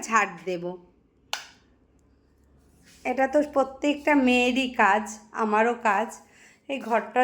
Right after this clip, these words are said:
ঝাড় দেব এখন, দেওয়ার পরে রান্নাঘরে যাব। আমি তোমাদের সঙ্গে কোনোদিন আমার এই বাসি কাজ, মানে ঘর ঝাড় দেওয়া বলো বা যাই বলো না কেন, আমি অতটা শেয়ার করি নি। অতটা কি, আমি এখনও পর্যন্ত কোনোদিন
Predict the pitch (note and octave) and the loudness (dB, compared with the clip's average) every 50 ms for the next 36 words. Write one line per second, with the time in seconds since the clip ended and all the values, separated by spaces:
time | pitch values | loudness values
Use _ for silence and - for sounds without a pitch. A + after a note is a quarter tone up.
0 | B3 A#3+ G3+ G#3+ A3 G#3+ G#3 G#3 G3+ G3 A3+ A3 A3 A#3+ B3 A#3 A3 - - - | 0 0 -2 0 0 0 0 0 -2 -2 -2 0 2 4 2 2 2 0 -2 -2
1 | D4 F4+ F#4+ F#4 - - - - - - _ - A3+ A#3 A3+ A3+ A#3+ B3 A#3+ A3+ | 0 0 0 0 -2 -10 -18 -20 -20 -20 _ -4 0 2 4 4 4 2 -2 -2
2 | - A#3+ A#3 A#3 A#3 D4 F#4 G#4+ - - - _ - A3+ A3 G#3+ A3 A3 A#3 A3+ | 0 2 2 2 2 2 0 0 -2 -6 -14 _ -2 0 2 2 2 2 0 0
3 | A#3 A#3 A3+ A3 G#3+ G3+ G3 G#3 G#3 A3+ C4 D4 D4+ - D4+ C#4 C#4 C4+ D4+ D#4 | 0 0 0 2 0 0 2 2 0 0 0 -2 -2 -2 -2 -2 -2 -2 -2 -2
4 | D4+ - D#4+ D#4 D#4 D#4 D#4 D4+ C#4 C#4 D4 D#4 D#4+ D4+ D4 C#4+ C#4+ C#4+ D4 D4+ | -2 -2 0 0 0 -2 -2 -2 -2 0 0 2 2 2 2 2 2 2 2 0
5 | D4+ A#3 G3 G#3+ G#3+ G3+ - - - E4 E4 E4 - G#3+ F#3+ G3 A3+ A3+ A3+ A#3 | 0 0 0 -2 -2 -2 -4 -2 -2 -2 0 2 2 4 4 4 2 -2 -2 -4
6 | A#3 A#3+ A3+ G#3+ - A#3 A#3 A#3 A3 - - B3+ B3 A#3 G#3 A#3+ A#3+ A#3 A3 A#3+ | -4 -4 -4 -6 -2 0 0 0 0 -2 -2 -2 -2 -2 0 0 0 0 2 0
7 | A#3+ A#3+ A#3+ A#3+ A#3+ A#3+ A#3+ B3 - _ _ _ - - - _ _ - C#4+ D4 | 0 0 2 0 0 0 -4 -8 -16 _ _ _ -20 -20 -20 _ _ 0 0 0
8 | - - - D4 C#4 C#4+ D#4+ F4+ F4 F4 F4 E4+ E4 D#4+ D4+ C4+ C4+ C4 A#3+ A#3+ | 0 0 0 2 4 4 4 2 2 2 4 4 4 4 2 2 2 2 2 0
9 | C4 C#4 - C#4 D4 D4 F#4 F#4 F#4 F#4+ F4+ F#4 - E4+ D#4+ D#4 D#4 D#4 - C#4 | -2 0 0 -2 -2 0 -2 -2 0 0 -2 0 2 2 2 2 2 0 2 2
10 | B3 A3+ A#3 A3 F#3 F3+ E3 - - - A3 A3+ A#3 A3+ G4 G4+ G4+ G#4 G4+ G#4 | 2 4 2 0 -2 -2 -4 -6 -2 0 2 2 2 2 0 2 2 2 2 2
11 | D4+ B3+ C4+ C#4+ D4 C4 - B3+ - D#4+ E4+ E4 E4 E4 E4+ E4+ E4+ F4 E4 E4+ | 0 0 0 2 0 0 0 2 2 2 4 4 4 4 4 4 4 2 2 4
12 | E4 E4+ E4+ F4 | 4 6 6 6